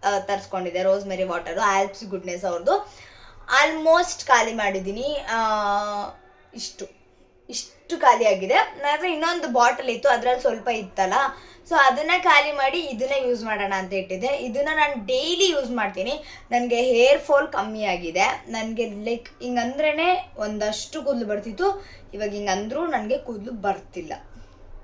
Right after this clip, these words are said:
ಆಯ್ತಾ? So ಬರಲ್ಲ. And ಇದ್ ಖಾಲಿ ಆದ್ಮೇಲೆ ಇದನ್ನ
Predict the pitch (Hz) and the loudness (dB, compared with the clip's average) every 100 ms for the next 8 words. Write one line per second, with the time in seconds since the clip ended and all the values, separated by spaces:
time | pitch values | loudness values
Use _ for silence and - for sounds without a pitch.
0 | - - - - - 190 185 208 202 190 | -20 -18 -18 -18 -8 -8 -2 -2 -2 -8
1 | - - - 226 202 180 208 359 - - | -18 -14 -8 -2 0 2 0 -2 -6 -14
2 | - - 240 262 262 262 - - 247 226 | -18 2 4 4 0 -6 0 4 4 4
3 | 214 220 247 254 208 | 0 0 -2 -2 -2